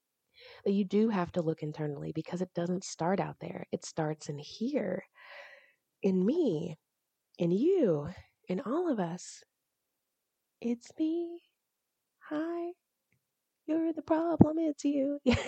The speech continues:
<laughs> What's important is to really evaluate your life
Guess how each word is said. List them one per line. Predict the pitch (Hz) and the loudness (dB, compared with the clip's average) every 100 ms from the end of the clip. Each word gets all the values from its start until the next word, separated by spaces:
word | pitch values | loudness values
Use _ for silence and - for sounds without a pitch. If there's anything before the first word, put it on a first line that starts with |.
| - - - - - | -8 -10 -12 -12 4
<laughs> | 277 - 233 - _ - 311 285 - - - _ | 8 8 4 -4 _ -12 -10 -8 -12 -16 -20 _
What's | - 247 302 | 0 2 2
important | 277 247 254 220 - | 0 -2 -2 -4 0
is | 180 185 - | 0 0 -4
to | 185 | -4
really | 185 185 175 | 0 2 0
evaluate | 165 156 165 165 | 0 -2 0 -2
your | 160 | -2
life | 147 143 170 233 | -2 -2 -4 -6